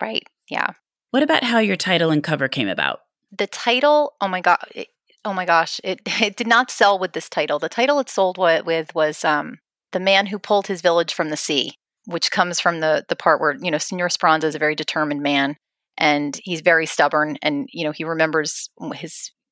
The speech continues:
Speaker 1: talking about earthquakes when he was young, like, that if an earthquake were ever to hit Prometto, and even if it was to, you know,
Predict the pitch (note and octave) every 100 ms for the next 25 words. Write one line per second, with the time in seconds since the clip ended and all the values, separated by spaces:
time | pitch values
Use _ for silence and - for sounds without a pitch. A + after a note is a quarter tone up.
0 | _ - F#3 E3+ C#3+ - F#3+ - D3 -
1 | - - D#3 D#3 D3 - E3 D#3+ C3 C3
2 | C3+ D#3 - D3 F3 - - E3 - -
3 | D3+ E3 D#3 D#3 D3+ - D3 C#3+ - _
4 | G#3 - - D#3+ D#3 D3 C#3+ D3 D#3+ F3
5 | E3+ - E3 - C#3+ C#3 D#3+